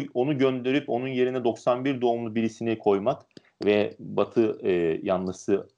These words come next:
anlamında protestolara katılan birisini koymak, anlatabiliyor muyum? Bunlar kritik mevkiler. Hı hı.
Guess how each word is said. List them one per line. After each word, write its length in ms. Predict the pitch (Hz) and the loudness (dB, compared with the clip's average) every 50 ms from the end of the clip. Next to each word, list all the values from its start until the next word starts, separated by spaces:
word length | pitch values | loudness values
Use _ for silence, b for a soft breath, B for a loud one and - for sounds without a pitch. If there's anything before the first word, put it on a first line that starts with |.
| _ - | _ -6
anlamında 500 | 92 90 90 87 87 87 85 92 - - | -4 -4 -2 -2 -4 0 0 0 0 4
protestolara 720 | 107 104 98 - 127 113 - - 117 107 107 101 107 - | 4 4 4 4 2 0 0 0 0 2 2 0 0 0
katılan 420 | - 107 - 104 107 101 98 95 | -4 -6 -4 -2 0 0 0 0
birisini 340 | 98 101 98 - - 110 107 | -2 -2 -2 -2 -6 -8 -8
koymak, 400 | - - 104 95 95 123 139 - | -2 2 2 2 2 0 -2 -2
anlatabiliyor 440 | 92 98 95 - 120 131 151 170 131 | -2 -2 0 0 -2 0 0 -2 -2
muyum? 100 | 95 85 | -2 -2
Bunlar 300 | 101 107 113 113 110 - | 0 2 4 4 4 2
kritik 360 | - 120 110 - - - - | 2 0 0 0 -4 -6 -4
mevkiler. 520 | 101 92 82 - - - 78 76 87 - - | -4 -4 -4 -4 -6 -10 -8 -6 -6 -8 -8
Hı 40 | 104 | -10
hı. 60 | 98 | -14